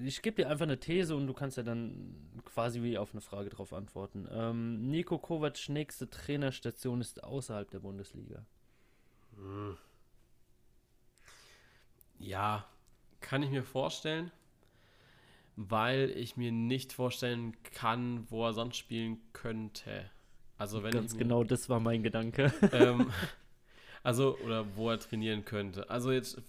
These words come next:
Speaker 2: ja, schauen wir mal drauf. Hertha vielleicht? Ist ja so, so Berliner Junge, glaub ich auch.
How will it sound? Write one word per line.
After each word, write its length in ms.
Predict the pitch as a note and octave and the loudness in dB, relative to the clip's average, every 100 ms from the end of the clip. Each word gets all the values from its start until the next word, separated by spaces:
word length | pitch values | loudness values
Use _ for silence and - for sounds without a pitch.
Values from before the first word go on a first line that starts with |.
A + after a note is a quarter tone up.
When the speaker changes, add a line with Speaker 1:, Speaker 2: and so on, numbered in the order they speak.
| - | -12
Speaker 2:
ja, 180 | - G2+ | -8 -4
schauen 200 | - A#2+ | -4 -4
wir 60 | |
mal 120 | A#2 G#2 | -6 -6
drauf. 280 | G#2+ A#2+ - - - - | -6 -6 -8 -20 -20 -14
Hertha 480 | - A#2+ D3 E3+ E3+ | -4 -2 -2 -4 -8
vielleicht? 720 | - F#3 F2 - - - - - - - _ - - - - - _ _ - - - - - | -6 -6 -4 -6 -8 -10 -14 -20 -20 -20 _ -20 -20 -20 -20 -20 _ _ -20 -20 -18 -16 -10
Ist 160 | B2+ | -6
ja 200 | D3+ C#3 | -4 -2
so, 400 | B2+ C3+ C#3 C3+ | 0 0 2 0
so 180 | B2+ C3+ | 0 -2
Berliner 480 | B2 B2+ B2+ C3 B2+ | -2 -2 0 0 0
Junge, 360 | B2 C#3 D#3+ C#3+ | 0 0 -2 -4
glaub 260 | D3+ D#3 | -4 -4
ich 140 | D3 - | -6 -6
auch. 260 | E3 F3+ | -8 -8